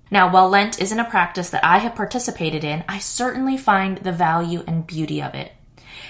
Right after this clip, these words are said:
And this year, I have wanted to spend these few weeks before Easter walking through the scriptures that share the work, life, and ministry of Jesus as we kind of walk our way toward Easter.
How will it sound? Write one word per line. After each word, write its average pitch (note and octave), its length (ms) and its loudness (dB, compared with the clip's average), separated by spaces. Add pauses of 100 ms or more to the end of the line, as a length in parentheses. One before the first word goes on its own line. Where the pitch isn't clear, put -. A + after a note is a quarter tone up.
(140)
And G#3+ 220 4
this C4 260 2
year, D#3+ 400 -4
I A#3+ 180 2
have F4+ 220 0
wanted G3 360 4
to G#3 100 -4
spend F#3+ 360 -2
these G3 220 -2
few B3 260 -6
weeks A3 380 -4
before D#4 640 -2
Easter E3 380 -6
walking A#3 580 -2
through E3 600 -6
the G3+ 140 -2
scriptures G3+ 680 -2
that F#3 180 -2
share G3 260 -2
the F#3 120 -2
work, G#3 460 -2
life, G3 380 0
and F#3+ 220 -2
ministry F#3+ 480 -4
of F3 120 -8
Jesus E3+ 680 -2
as F3 220 -2
we F3 160 -6
kind B3+ 280 -6
of G3+ 120 -6
walk G3 320 -2
our A3 120 0
way G3 220 -2
toward E3+ 360 -6
Easter. - 400 -8